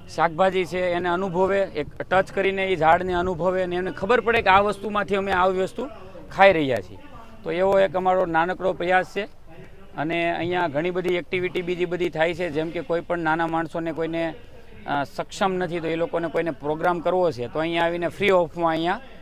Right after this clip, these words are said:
પ્રોગ્ર-, પ્રોગ્રામ કરી શકે છે. નાનકડો કોઈનો બર્થડે છે, કોઈની સગાઈ છે, કોઈની શ્રીમત છે, અથવા તો કોઈ પણ શુભ પ્રસંગ અહીંયા કરી શકે છે. જેથી અહીંયા લોકો, અહીંયા ગાયની કનેક્ટિવિટીમાં આવે. અમારો મુખ્ય ઉદ્દેશ એ જ છે કે ફ્રી આપવાનું કારણ જ આ છે.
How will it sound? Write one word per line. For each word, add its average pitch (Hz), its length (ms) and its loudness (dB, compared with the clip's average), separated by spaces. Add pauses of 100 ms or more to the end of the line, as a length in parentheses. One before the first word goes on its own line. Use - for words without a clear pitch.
(120)
પ્રોગ્ર-, 170 260 -4 (100)
પ્રોગ્રામ 175 360 2
કરી 165 240 0
શકે 135 300 -4
છે. 143 100 -2
નાનકડો 165 420 0
કોઈનો 160 260 -4
બર્થડે 165 360 0
છે, 147 200 0
કોઈની 151 280 -4
સગાઈ 165 400 2
છે, 147 240 -4
કોઈની 151 320 -4
શ્રીમત 170 380 -2
છે, 147 300 -4 (480)
અથવા 220 220 0
તો 220 120 0
કોઈ 269 240 8
પણ 240 300 0 (420)
શુભ 220 220 0
પ્રસંગ 185 420 0
અહીંયા 180 280 0
કરી 180 300 2
શકે 139 280 -4
છે. 127 120 -4
જેથી 196 360 0
અહીંયા 202 240 0
લોકો, 185 400 2 (520)
અહીંયા 202 420 0 (140)
ગાયની 185 460 6
કનેક્ટિવિટીમાં 214 880 2
આવે. 127 200 6
અમારો 170 280 -2
મુખ્ય 190 260 -2
ઉદ્દેશ 208 400 2
એ 202 140 4
જ 151 40 -12
છે - 180 -4
કે 139 140 -6
ફ્રી 196 220 -2
આપવાનું 190 420 4
કારણ 190 340 6
જ 135 80 0
આ 120 140 2
છે. 98 40 -10